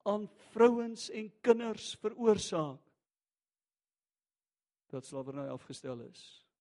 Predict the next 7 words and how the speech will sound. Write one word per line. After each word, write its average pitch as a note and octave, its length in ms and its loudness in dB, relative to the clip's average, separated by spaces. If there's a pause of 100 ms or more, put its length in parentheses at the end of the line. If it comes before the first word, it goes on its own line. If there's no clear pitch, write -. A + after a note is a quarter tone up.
(1040)
Dis C#3+ 140 -10
omdat D3 180 -6
Beyers E3+ 440 0
Naudé E3+ 760 -6 (680)
kwaad B3 480 -2 (100)
geword F3+ 680 -6
het F#3 200 -2